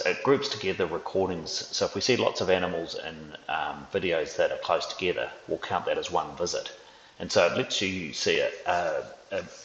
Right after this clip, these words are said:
a higher level summary of what's been happening on your cameras.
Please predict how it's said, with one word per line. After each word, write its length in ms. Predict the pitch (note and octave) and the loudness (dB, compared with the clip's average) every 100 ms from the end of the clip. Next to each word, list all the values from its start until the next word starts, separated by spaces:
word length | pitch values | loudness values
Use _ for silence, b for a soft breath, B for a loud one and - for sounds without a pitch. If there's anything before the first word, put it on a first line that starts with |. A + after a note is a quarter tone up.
| F2 E2 - - | -8 -8 -8 -2
a 180 | F2 E2 | 0 2
higher 460 | - B2 A2 F2+ | 6 8 8 4
level 340 | F#2 F2+ D#2+ D#2+ | -2 -4 -6 -6
summary 500 | - F2+ E2+ D#2+ C#2 - - | -2 -2 -2 -6 -8 -14 -12
of 140 | - - - | -12 -8 2
what's 240 | F#2+ - | 2 2
been 100 | F2 | -6
happening 420 | - F2 D2+ D#2+ | -4 -6 -6 -10
on 140 | D2 D2+ | -10 -10
your 100 | - | -12
cameras. 600 | - E2+ D2 - - | -8 -8 -8 -12 -12